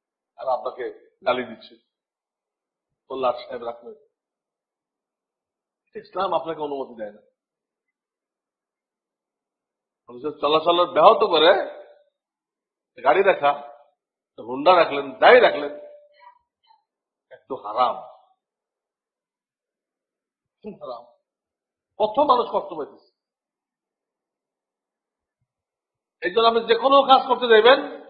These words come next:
তখন মাথায় ঘুরাইতে হবে, এই কাজটা দ্বারা কারোর অসুবিধা হবে কিনা।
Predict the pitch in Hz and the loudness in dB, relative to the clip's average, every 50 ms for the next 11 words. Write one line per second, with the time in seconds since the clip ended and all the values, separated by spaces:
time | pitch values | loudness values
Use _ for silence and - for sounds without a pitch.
0 | _ _ _ _ _ _ _ - 147 160 180 185 175 170 180 175 160 160 160 156 | _ _ _ _ _ _ _ -8 -6 -4 -2 -2 -2 0 0 -2 0 2 2 2
1 | 139 - 131 117 107 101 - - - _ _ _ _ _ _ _ _ _ _ _ | 0 0 -4 -6 -8 -8 -10 -18 -20 _ _ _ _ _ _ _ _ _ _ _
2 | _ _ _ _ _ _ _ _ _ _ _ _ _ _ _ _ _ _ _ 156 | _ _ _ _ _ _ _ _ _ _ _ _ _ _ _ _ _ _ _ -16
3 | 147 151 143 - - 151 143 143 143 135 135 131 135 135 - - - - - - | -10 -8 -8 -6 -6 -8 -6 -6 -8 -6 -6 -6 -6 -6 -10 -12 -16 -18 -10 -6
4 | 185 175 156 139 123 - - - 107 - - | -6 -4 -2 -4 -4 -6 -8 -14 -16 -20 -20